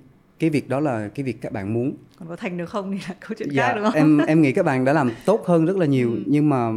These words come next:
Speaker 1: um, em cũng nói với các bạn, um, mình không có cần thêm một người, mình không có cần thêm một Binz nữa, mà mình cần thêm một người như em. Tại vì em nói với mấy bạn rất là nhiều lần và cái điều này rất là quan trọng. Um,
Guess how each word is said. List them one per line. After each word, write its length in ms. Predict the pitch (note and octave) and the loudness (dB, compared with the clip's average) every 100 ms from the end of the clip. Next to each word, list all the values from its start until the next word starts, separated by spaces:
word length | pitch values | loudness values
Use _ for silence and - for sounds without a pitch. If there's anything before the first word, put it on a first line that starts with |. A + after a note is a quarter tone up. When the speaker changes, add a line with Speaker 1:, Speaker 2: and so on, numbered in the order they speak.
| - | -4
Speaker 1:
um, 400 | A#2 A#2 A2 G#2+ G2+ | -4 -4 -2 -4 -6
em 140 | - D3 | -2 -2
cũng 180 | A#2 B2+ | 0 -2
nói 160 | C#3 | -2
với 100 | D#3 | -4
các 120 | F3+ E3 | -6 -4
bạn, 420 | G#2+ G#2 G#2+ - | -4 -4 -6 -6
um, 560 | A2 G#2+ G#2+ G#2 - A2+ | -6 -6 -6 -8 -8 -10
mình 200 | B2 A#2 | -8 -8
không 180 | A2 C3+ | -6 -6
có 60 | C#3+ | -6
cần 240 | C#3+ A2 | -6 -6
thêm 360 | G#2 B2+ B2 A#2+ | -6 -6 -6 -6
một 80 | A2+ | -6
người, 400 | A2 G#2+ G2 G2 - - | -6 -6 -10 -12 -18 -12
mình 180 | A#2 G#2+ | -8 -6
không 100 | A#2+ | -6
có 60 | |
cần 180 | B2+ B2 | -6 -8
thêm 220 | A2 A#2+ A#2+ | -8 -8 -8
một 100 | A2 | -8
Binz 360 | B2+ A#2+ B2 A2+ | -8 -6 -6 -6
nữa, 60 | A2 | -6
mà 120 | B2+ | -6
mình 140 | G#2+ | -6
cần 180 | G2+ G#2 | -6 -6
thêm 440 | A2+ A#2+ A#2 A#2 | -6 -6 -8 -8
một 60 | A2+ | -6
người 180 | A2 A2 | -4 -4
như 120 | G#2 | -4
em. 180 | A#2 B2 B2 _ - | -6 -6 -10 _ -8
Tại 100 | A#2 | -4
vì 100 | A2 | -2
em 240 | A#2 B2 B2 | -2 -2 -2
nói 160 | B2+ | -4
với 100 | D3+ | -4
mấy 80 | D#3+ | -4
bạn 200 | D3 G2 | -2 -4
rất 120 | B2+ | -4
là 80 | D3 | -2
nhiều 180 | B2 A2+ | -2 -2
lần 220 | A2 G#2 | -2 -4
và 60 | G2+ | -6
cái 80 | C3+ | -4
điều 120 | A#2 | -4
này 140 | G#2+ | -4
rất 100 | G#2+ | -8
là 80 | D#3 | -8
quan 200 | B2 A#2 | -6 -6
trọng. 280 | G#2+ E2+ F2 - _ _ _ _ _ _ _ - | -6 -8 -10 -14 _ _ _ _ _ _ _ -8
Um, 460 | A2+ G#2+ G2+ G2+ | -6 -6 -6 -8